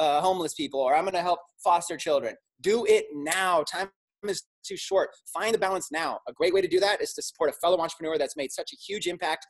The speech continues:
on millions of people around the world. His name is Mark Hoverson. His family's, uh, you'll be supporting the family, you'll be supporting the vision. This dude is a true leader.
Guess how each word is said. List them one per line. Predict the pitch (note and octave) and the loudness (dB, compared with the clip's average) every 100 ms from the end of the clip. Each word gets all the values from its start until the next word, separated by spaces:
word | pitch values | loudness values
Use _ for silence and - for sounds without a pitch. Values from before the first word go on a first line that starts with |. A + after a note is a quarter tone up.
| _ - | _ -6
on | D#3 | -2
millions | F3 F#3+ | 0 0
of | F#3+ | 0
people | F3+ F3 | 0 2
around | E3 | 0
the | D#3+ | 0
world. | D3+ E3 D#3+ D#3 _ _ | 2 2 2 -2 _ _
His | D3 D3 | -8 -2
name | E3 | -2
is | D3+ B2+ | -2 -4
Mark | D3 F3 F3+ - _ _ - | 0 0 0 -6 _ _ 0
Hoverson. | F3 F3 E3 - E3 E3 D#3+ _ | 0 0 -6 -6 -4 -4 -8 _
His | F3 - | -8 -6
family's, | - F3 F3+ F3+ F3 - - | 0 0 2 0 -2 -4 -2
uh, | D3 B2+ | 0 2
you'll | D3+ | 0
be | E3 | -4
supporting | - E3 F3+ | -8 0 0
the | C#3+ | 0
family, | - F3+ F#3 | -4 -2 0
you'll | F3 | -2
be | D#3+ | -4
supporting | E3+ - F#3 | -10 -4 -4
the | D#3+ | -2
vision. | F3 F3+ F#3 F#3 _ _ | -2 0 -2 -6 _ _
This | F3 F3 | -6 0
dude | G3 | 0
is | E3 | 0
a | |
true | C#3+ F3+ E3+ | -4 -2 0
leader. | E3 E3+ E3+ | 2 2 0